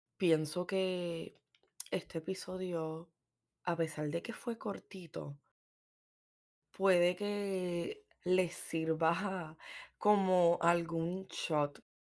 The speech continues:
un shot de esos que te deja para buscar más en la vida y a retomar con lo que uno quiera. Punto y se acabó, de verdad.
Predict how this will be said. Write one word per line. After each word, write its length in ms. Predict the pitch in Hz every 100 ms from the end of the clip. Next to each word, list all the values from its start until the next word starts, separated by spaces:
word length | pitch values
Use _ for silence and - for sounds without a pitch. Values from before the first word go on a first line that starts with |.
| _
un 180 | - 185
shot 240 | - 196 180
de 120 | 175
esos 340 | 151 185 170
que 260 | - 165 160
te 680 | 156 156 147 143 160 - - _ _ _ _ _ _ -
deja 420 | 165 165 170 190
para 280 | 180 160 156
buscar 500 | 151 143 - 165 170
más 320 | 156 147 -
en 280 | - 160 165 _ -
la 240 | 156 147
vida 460 | 143 160 160 147 -
y 640 | 165 151 147 156 - - _ - - -
a 160 | 175 170
retomar 640 | 175 170 160 151 151 175
con 380 | 240 247 247 247
lo 120 | 233
que 100 | 220
uno 260 | 185 214
quiera. 440 | 240 165 151 156 - _ _
Punto 280 | - 160 151
y 40 |
se 140 | 156 -
acabó, 340 | 156 143 135
de 140 | - 143
verdad. 320 | 156 -